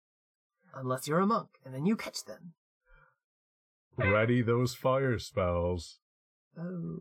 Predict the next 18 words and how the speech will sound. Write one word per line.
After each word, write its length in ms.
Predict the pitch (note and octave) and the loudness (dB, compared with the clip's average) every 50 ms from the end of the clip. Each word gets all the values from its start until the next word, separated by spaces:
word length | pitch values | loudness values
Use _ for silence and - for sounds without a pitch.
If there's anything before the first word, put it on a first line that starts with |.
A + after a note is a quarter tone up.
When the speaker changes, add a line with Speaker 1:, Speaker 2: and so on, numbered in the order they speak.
| - - - | -12 -8 -2
Speaker 2:
Oh, 140 | D3+ C3+ C3 | 2 4 4
wait, 240 | A#2+ A#2+ A#2 G2+ F2 | 4 4 2 2 0
actually, 400 | G2 G2+ G#2 G2+ - - G#2+ G2+ | 0 0 0 0 0 -2 -2 -2
let 160 | G2+ G#2+ G#2+ | -2 -2 -2
me 80 | G#2 G2 | -2 -2
change 280 | E2 G2 G2 F#2 F2 E2 | 0 0 0 0 0 -2
that. 100 | - - - | -4 -6 -2
Magic 440 | A2 G2+ G2+ G2+ G2 E2+ G2 D#2+ G2 | 0 2 4 2 2 2 0 0 0
missile. 440 | F#2 E2+ D#2+ - - E2 D2+ - - - - - - _ _ _ _ _ _ _ _ _ | 0 0 0 0 -2 -4 -4 -4 -6 -6 -6 -8 -14 _ _ _ _ _ _ _ _ _
Speaker 1:
Truth. 320 | - - C3 B2+ E3+ - - _ _ _ _ - - | -4 -2 -2 -2 -2 -8 -14 _ _ _ _ -2 2
Speaker 2:
That's 240 | G#2+ G2+ G2 - - | 2 4 4 2 2
how 80 | A2 | 2
you 160 | G#2 G#2 G2+ | 4 4 2
counter 340 | E2+ - G#2+ G#2 G2+ F#2 F#2 | 2 0 2 2 2 2 0
flying 420 | - - G#2 F#2 F2 F2 F2 F2+ F2+ | 0 2 2 2 2 2 0 0 0
right 280 | F2+ F#2 F2+ E2 D#2 - | 2 2 2 0 0 0
there. 320 | - F#2 E2+ F2 F#2 - - | 0 0 2 2 0 -2 -2
<laughs> 60 | - | -6